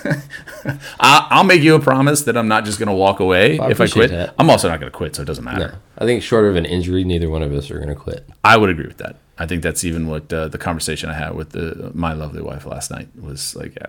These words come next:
Speaker 1: short of an injury, there's no reason to quit. It's just
Speaker 2: And by injury, I mean serious injury. I don't mean, like,
Speaker 1: Oh,
Speaker 2: a
Speaker 1: not
Speaker 2: stub-,
Speaker 1: sore.
Speaker 2: not a stub toe or, you know, a blister. Like, it's gonna take a broken bone.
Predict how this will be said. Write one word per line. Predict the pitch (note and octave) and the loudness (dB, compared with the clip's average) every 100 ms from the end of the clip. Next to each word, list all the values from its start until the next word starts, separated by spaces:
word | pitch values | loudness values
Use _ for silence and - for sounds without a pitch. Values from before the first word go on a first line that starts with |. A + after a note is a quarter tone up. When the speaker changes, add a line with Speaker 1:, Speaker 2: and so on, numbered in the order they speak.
| - | -10
Speaker 1:
short | - F#2 | 0 2
of | E2+ | 2
an | D#2+ | 0
injury, | D#2 C#2 | -4 -6
there's | D#2+ F2 | -8 -6
no | |
reason | D#2 E2 D#2 | -4 -4 -6
to | C2 | -10
quit. | - D2+ - | -12 -12 -10
It's | D#2+ | -10
just | - - _ _ _ - | -8 -8 _ _ _ -4
Speaker 2:
And | A#2+ | 4
by | B2+ | 6
injury, | C#3 D3 A2+ A2 | 6 6 4 4
I | |
mean | G#2+ F#2 | 4 2
serious | E2 G2 D#2+ | 2 2 2
injury. | D#2 D2 E2 | 0 -2 0
I | G#2 | 2
don't | G2 | 0
mean, | F#2+ F#2 | 0 0
like, | D#2+ C#2+ - _ _ _ _ - | -2 -4 -12 _ _ _ _ -2
Speaker 1:
Oh, | |
Speaker 2:
a | F#2 | 0
Speaker 1:
not | G#2 | 2
Speaker 2:
stub-, | - A#2 G2+ | 4 4 4
Speaker 1:
sore. | D2 D2+ - | 2 -8 -2
Speaker 2:
not | A#2 A2 | 4 6
a | F#2+ | 6
stub | - A2 F#2 - | 2 2 2 0
toe | - F#2+ F#2 F#2+ F#2+ | -2 0 2 4 2
or, | F2 D#2+ E2 D#2 D#2+ F2+ - | 0 0 0 0 -2 -4 -6
you | E2 | -4
know, | C#2+ | -2
a | |
blister. | D#2+ F#2 E2+ - D2 D2 F2 | -2 -2 -2 -2 -4 -4 -6
Like, | D#2 C#2+ - _ _ _ _ _ | -10 -12 -16 _ _ _ _ _
it's | G2+ - | -8 -4
gonna | G#2+ F2+ | -2 0
take | F2+ E2 - | -2 -2 -4
a | |
broken | D#2+ E2+ D#2+ D#2+ C#2+ | -4 -2 -2 -2 -2
bone. | D2 D2 D#2 D#2+ | -2 -2 -6 -8